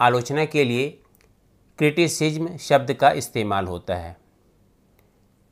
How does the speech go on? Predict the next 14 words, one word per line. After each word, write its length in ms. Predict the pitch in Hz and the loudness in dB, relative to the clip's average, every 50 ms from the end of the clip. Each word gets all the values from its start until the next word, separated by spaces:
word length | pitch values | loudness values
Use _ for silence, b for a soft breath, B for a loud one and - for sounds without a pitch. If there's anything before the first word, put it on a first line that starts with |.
| _ _ _ _ _ _ - | _ _ _ _ _ _ -2
हिंदी 280 | 131 147 160 180 202 196 | -2 2 2 2 2 2
आलोचना 580 | - 127 123 127 135 139 131 160 165 185 185 | 2 4 4 4 4 0 -2 -2 0 0 0
का 180 | 185 - 160 156 | 2 2 2 2
उद्भव 560 | - - 127 123 120 123 123 113 95 - - _ _ _ _ _ _ _ _ _ _ _ _ _ _ _ _ _ _ _ - | 2 0 -2 -2 0 0 2 0 0 -2 -8 _ _ _ _ _ _ _ _ _ _ _ _ _ _ _ _ _ _ _ -4
रीतिकाल 580 | 120 123 131 131 131 170 170 - 135 120 123 120 | 0 0 0 2 0 -2 0 2 2 2 2 2
से 220 | - - 170 180 | -2 -2 -2 0
माना 300 | 151 120 110 107 110 110 | 2 2 2 2 2 2
जा 140 | 107 110 104 | 2 0 0
सकता 360 | - - 98 - _ - 101 | -2 -4 -8 -4 _ -2 -2
है। 240 | 92 90 80 - - _ _ _ _ _ _ _ _ _ _ _ _ _ _ _ _ _ _ _ _ - | -2 -6 -10 -14 -18 _ _ _ _ _ _ _ _ _ _ _ _ _ _ _ _ _ _ _ _ -4
इस 140 | 160 147 - | -4 -4 -2
काल 280 | - - 123 120 123 | 4 6 6 6 6
के 300 | 123 - 143 147 156 160 | 4 0 0 0 0 -2
केशव, 640 | 156 - _ - 110 113 107 - 123 127 139 175 175 | -6 -12 _ -4 -2 -2 -2 -2 -2 -2 -2 -4 -10